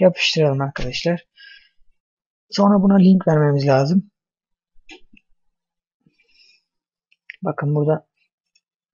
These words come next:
index P'ye, hakkımızda P H P'ye gidiyor zaten. Index P H P ile hakkımızda P H P. Burada da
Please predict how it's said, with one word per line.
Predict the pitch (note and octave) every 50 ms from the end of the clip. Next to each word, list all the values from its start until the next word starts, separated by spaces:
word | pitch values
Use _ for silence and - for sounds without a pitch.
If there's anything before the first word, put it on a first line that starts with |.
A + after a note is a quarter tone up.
| _ _ _ _ _ _ _ - F3+
index | F3+ D#3+ D3+ C#3 - - - -
P'ye, | C#3+ C3+ C#3+ D3+ C#3
hakkımızda | C#3 C3+ - - D3+ D3 D3+ D3+ D3 D3 -
P | - C#3+
H | C3+ - - -
P'ye | C#3 C#3+
gidiyor | D3 D3 C#3 C3+ C3 B2+
zaten. | C3 - C3 C3+ - D3+
Index | D3 C#3 C3+ C3+ - - - -
P | -
H | B2+ - -
P | C#3+ C3+
ile | C#3
hakkımızda | C#3 - - D3+ C3+ C3+ C#3 C3 _
P | C#3+ C#3+
H | C#3 - -
P. | E3 F#3 G3 _ - - - - - - - - - - - - - _ -
Burada | F3+ A3 A3 G#3 F3+ D3+
da | D3 F3 A3 G#3+